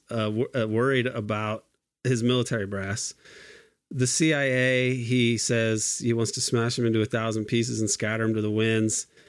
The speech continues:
And he tells people like de Gaulle and Sukarno, or he tells de Gaulle this. He says, uh, "I, I don't, I'm not trying to kill you, but the C I A might be, uh, they're kind of out of control." And Sukarno later says something like that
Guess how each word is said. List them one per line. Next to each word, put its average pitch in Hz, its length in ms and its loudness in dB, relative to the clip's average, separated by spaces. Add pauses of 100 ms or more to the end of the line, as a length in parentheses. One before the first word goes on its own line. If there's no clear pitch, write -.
(360)
And 104 160 0
he 113 120 2
tells 123 280 0
people 127 300 0
like 113 220 -2
de 120 80 -2
Gaulle 110 280 0
and 110 80 2
Sukarno, 120 800 0 (640)
or 117 160 0
he 123 100 0
tells 131 280 -2
de 120 120 2
Gaulle 120 340 -2
this. 101 260 -2
He 110 100 -2
says, 104 360 -2
uh, 101 440 -8
"I, 113 60 -4
I 117 40 -2
don't, 120 300 -4
I'm 120 120 0
not 131 100 0
trying 123 160 0
to 110 60 0
kill 147 220 0
you, 113 160 4
but 110 120 0
the - 60 -10
C 131 240 2
I 113 120 0
A 107 140 0
might 104 300 -2
be, 98 400 -2
uh, 98 260 -10
they're 104 160 -2
kind 110 220 -4
of 107 80 -2
out 104 140 -2
of 98 60 -4
control." 107 600 -2 (500)
And 107 220 0
Sukarno 139 640 0
later 117 220 2
says 123 280 0
something 127 320 0
like 113 280 -2
that 110 340 -4